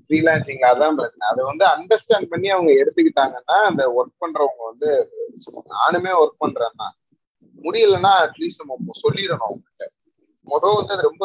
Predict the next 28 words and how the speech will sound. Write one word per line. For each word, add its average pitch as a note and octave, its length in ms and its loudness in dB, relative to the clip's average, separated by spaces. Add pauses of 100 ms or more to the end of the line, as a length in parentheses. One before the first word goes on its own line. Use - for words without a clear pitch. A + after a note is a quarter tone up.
கஷ்டமா F#3+ 420 0
இருந்தது, C3 380 2
நோ D#3+ 180 2
சொல்ற D3 380 2
கஷ்டமா C#3+ 420 0
இருந்துட்டு C3+ 360 -2
எடுத்துட்டு B2+ 380 -2
இருந்தேன். B2 360 -8 (580)
அதுக்கப்புறமா E3+ 540 0
இப்போ D#3 240 0 (920)
அது C3 160 0
அவங்கள F#3 360 0
சமாளிக்க F3+ 460 0
முடியல. C3+ 200 -2
அதனால D#3+ 200 0
இப்ப D#3+ 120 -2
நான் B2+ 160 -6
ஃப்ரீலான்ஸே F3+ 440 0
விட்டேன். D#3 320 -12
அப்பா C3+ 200 -8 (180)
வேலைதான்ப்பா, D3 560 0 (600)
இருக்கிற A#3 360 0
டைம்ல G3 360 -2
ரெஸ்ட் E3+ 280 -2
எடுப்போமா, E3+ 380 -4
உட்கார்ந்து E3+ 360 -4
வேலையை D#3 300 0
பார்ப்போமா. - 760 -12